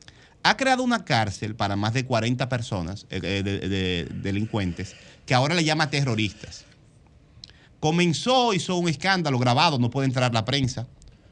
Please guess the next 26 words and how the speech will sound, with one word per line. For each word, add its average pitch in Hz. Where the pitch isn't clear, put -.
no 107
le 117
da 120
entrevista 113
a -
los 107
medios, 113
nadie 117
puede 120
fiscalizar 110
lo 110
que 107
hizo. 127
Comenzó 185
con 147
dos 143
mil, 165
presentó 110
las 143
imágenes 127
en 113
el 101
mundo 113
entero, 135
mírenlas 104
ahí, 170